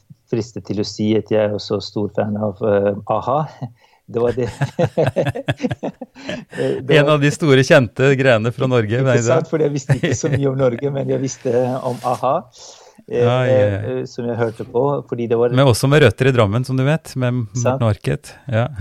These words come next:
Speaker 1: Ja, fordi den gangen, det var, ikke sant, M T V hadde sånn oppblomstring
Speaker 2: Ja.
Speaker 1: den gangen. Så
Speaker 2: Ja, ja, ja.
Speaker 1: jeg husker at vi så på T V veldig mye på, på M T V, og,
Speaker 2: Ja, ja.
Speaker 1: og, ja, så, så det var det eneste, egentlig nesten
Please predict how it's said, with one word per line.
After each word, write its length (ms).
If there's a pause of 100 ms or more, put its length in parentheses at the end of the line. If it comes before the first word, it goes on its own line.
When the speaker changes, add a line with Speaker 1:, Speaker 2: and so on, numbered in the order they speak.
(140)
Speaker 1:
Ja, 140 (140)
fordi 200 (320)
den 160
gangen, 260
det 140
var, 100
ikke 160
sant, 160
M 120
T 200
V 220
hadde 340 (400)
sånn 240
oppblomstring 840
Speaker 2:
Ja. 20
Speaker 1:
den 140
gangen. 380 (260)
Så 180
Speaker 2:
Ja, 60
ja, 80
ja. 140
Speaker 1:
jeg 120
husker 240
at 120
vi 80
så 200
på 200
T 180
V 180
veldig 280
mye 180
på, 100 (140)
på 100
M 100
T 140
V, 320 (500)
og, 80
Speaker 2:
Ja, 80
ja. 300
Speaker 1:
og, 260 (840)
ja, 140 (160)
så, 180 (320)
så 480
det 160
var 100
det 200
eneste, 560 (260)
egentlig 540
nesten 480